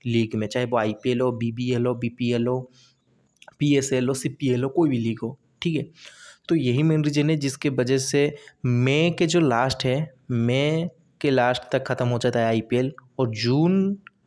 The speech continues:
जुलाई और अगस्त, ठीक है, इन तीन महीने तक कोई भी इंटरनेशनल लीग इसलिए नहीं होता है क्योंकि बारिश बहुत बड़ा रीज़न है, ठीक है। I hope दोस्तों आप सबका डाउट क्लियर हो गया होगा।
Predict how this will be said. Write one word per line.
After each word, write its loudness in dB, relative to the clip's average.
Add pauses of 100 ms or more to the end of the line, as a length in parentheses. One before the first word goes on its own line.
(460)
जुलाई 2 (260)
और 2
अगस्त, -2 (240)
ठीक 0
है, 2 (840)
इन 4 (180)
तीन 2
महीने 2 (100)
तक 0
कोई 2
भी 2
इंटरनेशनल 0
लीग -2
इसलिए 2
नहीं 0
होता -2
है 0
क्योंकि -4
बारिश -2
बहुत -4
बड़ा -2
रीज़न -4
है, -14 (100)
ठीक -2
है। 4 (300)
I 0
hope 0
दोस्तों 2
आप -8
सबका -2
डाउट 0
क्लियर 2
हो 4
गया 4
होगा। 2